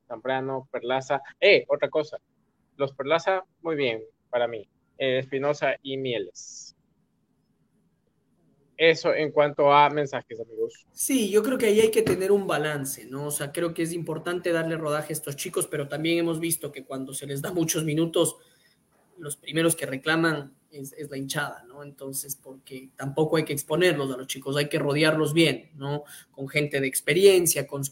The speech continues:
Speaker 2: con gente que se absorba la presión para que los chicos puedan jugar tranquilos, para que los chicos puedan mostrarse,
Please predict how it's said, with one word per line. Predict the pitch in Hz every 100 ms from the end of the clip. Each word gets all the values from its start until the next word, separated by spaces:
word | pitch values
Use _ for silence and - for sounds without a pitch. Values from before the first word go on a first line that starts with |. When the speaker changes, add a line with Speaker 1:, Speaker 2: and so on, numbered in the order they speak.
| 156 156
Speaker 2:
con | 151
gente | 143 160 160 147
que | 135
se | - 131 123
absorba | - - 175 156
la | 139 135
presión | 147 143 196 196 160
para | 147 135
que | 135
los | 135
chicos | - 165 135
puedan | 156 151 139
jugar | 147 143 -
tranquilos, | 139 139 214 208 117 -
para | 131 127
que |
los | 135 135
chicos | 165 135
puedan | - 151 143
mostrarse, | 135 - 196 190 185